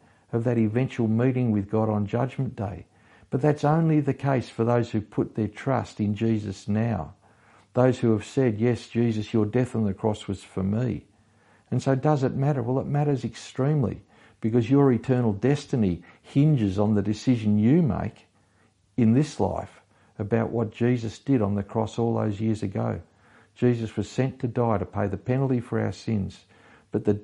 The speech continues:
his death was not the end of it all. He was raised to life, and the evidence is that it's true. It really did happen, and it matters extremely. So pin your hopes on Jesus, the one who was raised from the dead,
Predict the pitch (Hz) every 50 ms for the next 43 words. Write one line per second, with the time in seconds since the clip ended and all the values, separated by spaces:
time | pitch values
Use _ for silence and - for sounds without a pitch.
0 | - - - 147 123 104 - - - 135 143 139 - - 117 107 98 127 123 127
1 | 127 - - 131 120 120 120 127 127 120 110 107 98 95 92 90 82 90 - _
2 | _ _ _ _ _ _ _ _ - 107 104 101 98 92 98 101 110 113 123 131
3 | 131 127 - - - 120 117 117 117 107 90 87 - - - _ _ _ _ _
4 | _ _ _ _ - 101 107 107 107 113 123 127 127 127 123 117 - - 123 113
5 | - - 117 117 110 - - - - - - 123 117 110 92 82 - - _ -
6 | - - - 92 107 113 120 123 117 113 110 117 110 101 110 110 107 - - 87
7 | 90 92 92 92 - - - 98 107 110 113 113 107 101 - 107 95 98 - -
8 | - - - - 104 107 110 107 101 87 87 - - _ _ _ _ _ - -
9 | - _ - - 107 95 - - - 143 147 156 156 151 143 139 139 131 120 -
10 | - 123 113 110 104 101 107 104 98 92 92 - - - 101 98 107 110 113 117
11 | 113 113 - - _ _ _ - 107 104 101 98 101 104 107 113 117 113 - -
12 | 117 107 104 101 98 98 95 90 85 92